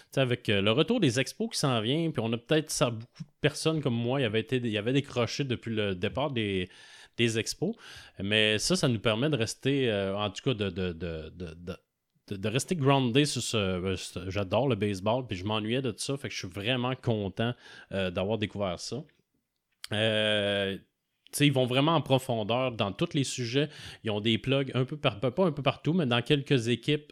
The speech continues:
de la Ligue, euh, majeure de baseball. Fait que, euh, c'est, ça, ça paraît vraiment, il y a une bonne communauté également sur Facebook, euh, dans les blogs.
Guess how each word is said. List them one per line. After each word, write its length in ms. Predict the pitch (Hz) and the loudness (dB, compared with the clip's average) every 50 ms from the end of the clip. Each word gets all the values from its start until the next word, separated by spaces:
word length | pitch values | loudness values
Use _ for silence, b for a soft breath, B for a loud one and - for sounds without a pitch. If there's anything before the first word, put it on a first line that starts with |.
| _ - | _ -14
de 300 | 104 101 120 123 127 123 - | -4 0 2 2 2 0 0
la 160 | - 110 107 107 | 0 0 0 0
Ligue, 360 | 107 120 123 123 117 110 110 | 2 0 0 0 -2 -2 -2
euh, 320 | 104 104 101 98 95 95 | -2 0 -2 -2 -2 -2
majeure 480 | 95 101 101 101 95 107 107 113 113 101 | -2 -2 -2 -2 -2 -2 -2 -2 -2 -4
de 80 | 101 | -4
baseball. 500 | 95 92 98 92 87 95 98 104 147 185 180 B B B B B B B B B | -2 -2 -2 -4 -2 -2 -2 0 0 -2 -4 B B B B B B B B B
Fait 180 | - - 110 101 | -2 0 0 0
que, 160 | - - 117 | 0 0 2
euh, 840 | 104 101 98 95 95 92 92 90 87 87 85 82 82 82 82 82 82 80 | 2 2 4 2 4 4 2 2 0 0 -2 -2 -4 -6 -6 -10 -12 -10
c'est, 240 | - - - 120 117 | -8 -4 0 0 0
ça, 180 | 110 - - - | 0 -2 -8 -6
ça 140 | - - 120 | -4 -6 0
paraît 220 | - 117 113 120 | 0 2 2 2
vraiment, 240 | 117 120 117 117 135 | 0 0 0 2 2
il 60 | 139 | 4
y 20 | 135 | 4
a 40 | |
une 60 | 120 113 | 2 2
bonne 300 | 107 101 131 180 202 185 | 4 2 2 2 4 2
communauté 500 | 180 165 156 151 143 139 131 - 156 151 | 2 2 2 2 2 0 0 0 -2 0
également 500 | 135 131 120 110 110 110 117 123 135 143 B B B B B B B | 0 0 0 0 0 -2 -2 -2 -4 -4 B B B B B B B
sur 220 | B - - 117 - | B -8 -8 -8 -6
Facebook, 760 | - - 117 110 101 92 95 101 110 123 135 135 - _ - | 0 0 2 2 2 0 0 2 2 4 2 2 0 _ -2
euh, 440 | 107 101 98 92 92 95 92 90 87 | -2 0 0 0 0 0 0 0 0
dans 140 | 87 98 | -2 -2
les 140 | 104 104 98 | 0 0 -2
blogs. 480 | 92 92 104 107 110 117 123 123 - | -2 0 2 2 2 2 2 0 -2